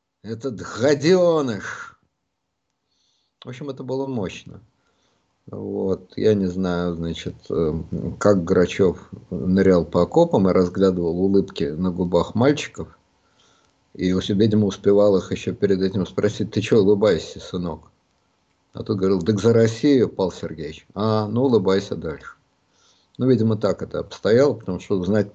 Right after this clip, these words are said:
чему именно улыбаются мальчики, лежа в окопах, довольно трудно. А Юшенков этот гаденыш, гаденыш.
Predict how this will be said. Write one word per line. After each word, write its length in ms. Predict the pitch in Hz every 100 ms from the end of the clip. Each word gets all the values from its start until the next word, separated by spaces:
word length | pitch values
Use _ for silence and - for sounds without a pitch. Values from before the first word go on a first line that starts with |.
| _
чему 380 | - 117 110 117
именно 440 | 120 123 107 101
улыбаются 640 | 92 92 87 101 95 - 95
мальчики, 480 | 90 92 82 - 90
лежа 300 | 90 87 90
в 80 |
окопах, 520 | 87 87 131 127 92 -
довольно 360 | 98 98 98
трудно. 320 | 98 110 92 110 - _ - - - - - - - - _ -
А 120 | 110
Юшенков 720 | 110 104 139 123 113 139 117
этот 260 | 113 107 98
гаденыш, 1300 | - 117 117 117 123 127 120 113 95 - - - - - 90
гаденыш. 1080 | 110 113 139 139 131 113 95 - - -